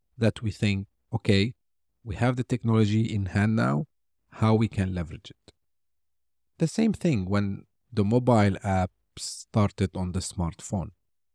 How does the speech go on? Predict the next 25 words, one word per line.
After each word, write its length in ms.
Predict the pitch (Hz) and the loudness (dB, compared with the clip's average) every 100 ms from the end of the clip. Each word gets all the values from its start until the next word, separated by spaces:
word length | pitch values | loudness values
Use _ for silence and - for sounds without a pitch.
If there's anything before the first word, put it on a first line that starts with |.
| _ _ _ _ _ _ - | _ _ _ _ _ _ -8
So 120 | 104 | -2
the 140 | 98 | 0
use 260 | 101 131 - | 2 2 2
case 500 | 139 123 - - - _ _ _ _ - | 4 4 2 -14 -18 _ _ _ _ -8
was 240 | 87 82 | -6 -6
very 480 | - 143 165 165 160 _ _ | -4 -2 -2 -4 -8 _ _
small, 560 | - - 120 113 113 113 | -14 -8 0 2 2 2
very 260 | 120 127 | 0 0
niche, 480 | 123 117 113 - - _ - | 0 0 -2 -4 -12 _ -8
and 140 | 101 | -4
now, 420 | 104 110 117 123 120 _ _ _ - | 2 4 4 2 -6 _ _ _ -18
you 140 | 107 | -14
know, 80 | 90 | -12
we 140 | - | -12
have 180 | - 92 | -8 -6
ecosystems 880 | 110 135 104 - - 92 95 - - 117 | -2 -2 -2 -6 -10 -12 -14 -16 -14 -8
behind 340 | 85 80 82 | -6 -6 -8
it. 120 | 82 _ _ _ - | -12 _ _ _ -10
And 140 | 131 | -4
this 100 | 190 | -2
is 80 | 196 | 0
exactly 460 | 131 98 113 - 101 | 0 0 -4 -4 -8
what's 220 | 87 - | -8 -6
happening 440 | 92 - 80 82 | -6 -6 -12 -10
now. 200 | - 120 | -12 -14